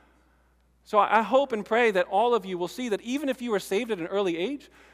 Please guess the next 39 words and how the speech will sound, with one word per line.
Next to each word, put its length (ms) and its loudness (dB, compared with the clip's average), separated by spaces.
that 140 -8
you'd 100 -2
be 220 -4
continually 960 -2
dumbfounded 680 -4
by 120 -4
the 180 -4
idea 440 -4
that 120 -12
you 240 -6
were 140 0
born 340 -4
into 200 -6
a 40 -10
Christian 380 -12
home 260 -6
when 120 -6
there 140 -4
are 40 -6
seven, 400 -4
s-, 260 -14
some 280 -2
billion 400 0
people 260 -10
that 100 -2
live 180 -2
on 100 -4
the 60 -4
world, 260 -2
and 100 -4
you 60 -6
could 120 -4
have 80 -4
been 140 0
born 220 4
to 160 -10
any 260 2
other 260 4
place 500 -6